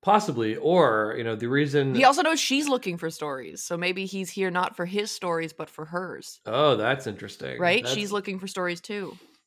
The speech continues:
Speaker 1: That's an interesting theory. That's not stated, right? I would feel that, but then again, Kvothe keeps all of the hunt from Denna from us. Like, the fact that it's Denna doesn't even appear until the very, very end. So maybe, I do wonder if there's something, like, of that at play here. Like, maybe he's noticed her here and he's, like,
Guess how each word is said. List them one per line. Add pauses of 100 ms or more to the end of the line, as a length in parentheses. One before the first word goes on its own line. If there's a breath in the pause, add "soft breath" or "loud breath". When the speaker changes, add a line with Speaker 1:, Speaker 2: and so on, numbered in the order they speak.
(100)
Speaker 1:
That's
an
interesting
theory.
That's
not
stated,
right?
I
would
feel
that,
but
then
again,
Kvothe
keeps (140)
all
of
the
hunt
from
Denna
from
us.
Like,
the
fact
that
it's
Denna
doesn't
even
appear
until
the
very,
very
end.
So (640 loud breath)
maybe,
I
do
wonder
if
there's
something,
like,
of
that
at
play
here.
Like,
maybe
he's
noticed
her
here
and
he's,
like,